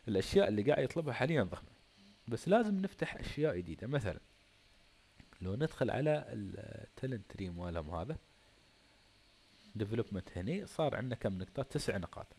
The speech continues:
نقدر نصرفهن. مثلاً اقدر اقول ابا غاز باور plant، آه، اقدر اقول ابا ووتر treatment، صراحة ابا سيماتوريوم، ابا اعادة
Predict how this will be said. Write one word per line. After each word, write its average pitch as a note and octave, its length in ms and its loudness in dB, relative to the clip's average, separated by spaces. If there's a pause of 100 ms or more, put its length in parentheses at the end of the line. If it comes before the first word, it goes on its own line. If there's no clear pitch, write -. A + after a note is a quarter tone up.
نقدر C3+ 260 2
نصرفهن. - 460 -8 (720)
مثلاً C3 400 2 (880)
اقدر A2 240 2
اقول D3 140 0
ابا D#3+ 280 4
غاز - 280 6
باور E2+ 280 -6
plant، D#2 200 -8 (520)
آه، A1 720 -6
اقدر G#2 260 -6
اقول G#2+ 420 -6
ابا A#2 380 -4
ووتر C3+ 360 -2
treatment، - 460 -10
صراحة A2+ 400 -8
ابا F#2 380 -8 (2250)
سيماتوريوم، A#2 760 2
ابا F2+ 340 -4 (1900)
اعادة G#2+ 460 2